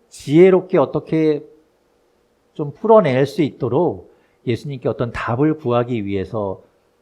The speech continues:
이야기했을 것 같습니다. 그런데 여기에서 우리는 그 일꾼들을 통해서 예수님을 한번 보게 되는 것이지요. 어, 첫 번째로 우리가 이 이야기에서 생각해 볼 수 있는 것은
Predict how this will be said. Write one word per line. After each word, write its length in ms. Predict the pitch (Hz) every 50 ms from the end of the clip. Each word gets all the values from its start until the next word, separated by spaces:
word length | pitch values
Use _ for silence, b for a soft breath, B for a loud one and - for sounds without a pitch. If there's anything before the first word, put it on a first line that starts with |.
| _ _ _
이야기했을 720 | - 113 101 110 110 110 107 110 98 - - - 104 90
것 260 | - - 104 - - _
같습니다. 680 | - 113 101 - - - 113 90 82 - 87 82 - _ _ _ _ _ _ _ b b b b b b b b b b b b b b b b _ _ _ _ _ _ _ _ _
그런데 680 | - 180 202 220 180 139 123 117 120 113 95 82 85 - _ _ _ _ _ _ _ _
여기에서 520 | 117 107 110 110 131 139 120 104 - 123 107
우리는 460 | 95 90 90 107 139 147 107 87 90 - _ _ _ _
그 180 | - - - -
일꾼들을 840 | 131 110 110 127 143 - - - 196 185 175 165 160 151 151 147
통해서 600 | - - 147 135 123 113 - 107 101 98 98 113 - _ _ _ _ _ _ _ _ _
예수님을 440 | 113 104 101 - - 127 113 104 104
한번 320 | 101 110 113 104 98 98 - _ _ _
보게 640 | - 104 101 101 101 110 101 98 98 98 104 107 - _
되는 300 | - - 110 95 98 92
것이지요. 420 | 90 92 - - _ - - 76 _ _ _ _ _ _ _ _ _ _ _ _ _ _ _ _ _ _ _ _ _ _ _ _ _ _ _ _ _ _ _ _ _ _ _ _ _ _ _ _ _ _ _ -
어, 100 | 107 107
첫 180 | - 208 214 -
번째로 320 | 247 240 - 240 226 202
우리가 340 | 175 165 156 175 165 160 156
이 280 | 143 123 131 147 135 110
이야기에서 360 | 113 117 120 120 127 - -
생각해 420 | 135 - 175 170 160 156 - 156 -
볼 160 | 127 120 107
수 120 | - -
있는 180 | 107 92 92 92
것은 440 | 90 90 - - 165 135 110 107